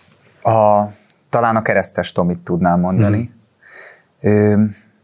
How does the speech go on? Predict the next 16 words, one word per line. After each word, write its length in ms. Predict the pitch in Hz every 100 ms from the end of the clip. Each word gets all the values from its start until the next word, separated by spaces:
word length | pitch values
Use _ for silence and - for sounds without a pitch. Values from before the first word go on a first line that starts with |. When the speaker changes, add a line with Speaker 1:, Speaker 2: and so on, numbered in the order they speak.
| _ -
Speaker 1:
az 220 | 120 113
nagyon 520 | 127 110 98 92 90 _ _ _ _ - -
dicséretes 800 | - 110 - 101 92 - - -
volt, 480 | 90 92 90 92 - -
ö, 140 | 104 92
számomra, 760 | - 107 98 92 87 90 - _ - -
amikor 340 | - 95 - 95
oda 140 | 107
kerültem, 480 | 110 107 104 107 101
hogy 220 | 101 98
a 60 | 98
Tomit 300 | - 104 -
soha 320 | - 117 95
nem 200 | 85 82
lehet 280 | 80 - -
hallani 580 | 82 90 92 92 90